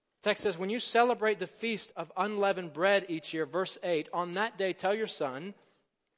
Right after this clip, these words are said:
'I do this because of what the Lord did for me when I came out of Egypt.'" In verse fourteen, "When you redeem every firstborn son and your son asks you, 'What does this mean? What is this strange practice?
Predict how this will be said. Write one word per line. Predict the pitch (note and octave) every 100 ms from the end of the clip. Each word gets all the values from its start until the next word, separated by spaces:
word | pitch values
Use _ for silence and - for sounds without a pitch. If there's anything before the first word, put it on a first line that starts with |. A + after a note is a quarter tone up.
| _ _ _ _ _ _ _ _ -
'I | G3+ E3 D3
do | B3+ C#4+
this | E3 B2+ F3 - - - _ _ _ _ _
because | E3+ - F#3+
of | G3+
what | F3+ A3+
the | F#3
Lord | F#3 G#3 G#3+ G#3+
did | G#3+ G#3+
for | - G3+
me | G#3+ A#3
when | G3 G3
I |
came | F#3 F#3+ G3
out | G3
of | F3+
Egypt.'" | A3 G#3+ E3+ C3 - - _ _ _ _ _ _ _ _ _ _ _ -
In | E3+
verse | G#3+ A3
fourteen, | A#3+ A#3+ B3 C4 A3
"When | G#3
you | A#3+
redeem | A#3+ F#3 B3+ B3+ A#3
every | B3 G3+ A3
firstborn | - B3 - A3 A3
son | G3 - C4 A#3+ G#3 - -
and | G#3 G#3+
your | G#3
son | - C#4 B3
asks | A3+ A#3 B3+ - A3
you, | A3 - -
'What | G3+ B3+ D4
does | C4
this | C4 C4 A#3
mean? | C4+ C#4
What | A3+ D4
is | D#4 G#3+
this | D4
strange | - - A3+ C4 C#4 A#3+ -
practice? | B3+ C4+ B3+ B3+ A3 - -